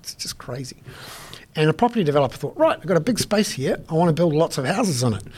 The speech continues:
Went to the council, said, "Right, I wanna build a ten-story building that has two hundred apartments." And the council said, "Oh, really?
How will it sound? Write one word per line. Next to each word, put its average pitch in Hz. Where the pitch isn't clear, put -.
Went 254
to -
the 156
council, 151
said, 143
"Right, 214
I 180
wanna 247
build 208
a 156
ten-story 233
building 170
that 147
has 127
two 247
hundred 175
apartments." 147
And 151
the 147
council 185
said, 165
"Oh, 156
really? 233